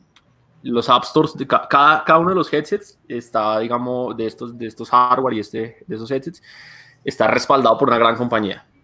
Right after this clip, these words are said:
Entonces, el H T C Vive, pues, tiene H T C y Steam detrás. Em, los Oculus están con Facebook. Entonces, cada uno de estos headsets tiene unos S D K de desarrollos diferentes, tiene una tienda de aplicaciones diferente,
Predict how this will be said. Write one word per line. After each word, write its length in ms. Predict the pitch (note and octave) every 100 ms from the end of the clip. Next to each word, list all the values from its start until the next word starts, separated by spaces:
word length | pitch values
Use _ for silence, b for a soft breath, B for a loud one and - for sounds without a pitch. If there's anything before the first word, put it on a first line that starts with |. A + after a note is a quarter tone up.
| _
Entonces, 680 | F2 G2 G#2 G2 A2+ A2+ G#2+
el 80 | G#2+
H 160 | G#2+ -
T 80 |
C 120 | A#2+ B2+
Vive, 320 | B2+ C#3 D3+
pues, 140 | -
tiene 200 | - G#2+
H 220 | G#2+ A2 A#2
T 100 | A2+
C 360 | B2+ B2 B2
y 120 | A#2
Steam 360 | A2+ - B2+ A#2
detrás. 440 | A2+ A2+ A#2+ C#3 - b b b b
Em, 540 | - G#2+ G2+ G2+ G2 F#2 _
los 220 | A2+ A2+
Oculus 300 | B2+ - C#3
están 360 | A#2+ A2 G#2+ G#2 _ _
con 180 | A#2+ A2+
Facebook. 400 | C#3+ C#3+ G2+ F#2 - _ _ b b b _
Entonces, 1040 | G#2+ G#2 G#2+ A2 G#2 A#2+ A#2+ A#2+ A#2+ A#2+ - _ -
cada 280 | C#3 C#3 D3
uno 240 | D3+ D#3
de 220 | D3 B2
estos 320 | A2+ - B2+
headsets 360 | D3 C#3 D#3 -
tiene 440 | - A2+ A2+ A2+ - _
unos 240 | - B2+ B2+
S 120 | C3
D 140 | C3+
K 160 | B2+ A#2
de 60 | B2+
desarrollos 400 | C3 A2 G#2+ A2+
diferentes, 520 | A#2 G#2+ G#2 - -
tiene 320 | - G#2+ G#2+
una 280 | A2 A2+ A2+
tienda 260 | C3 B2
de 40 | B2+
aplicaciones 360 | A#2 A2 A2
diferente, 540 | G#2+ A2+ A2 G#2+ B2+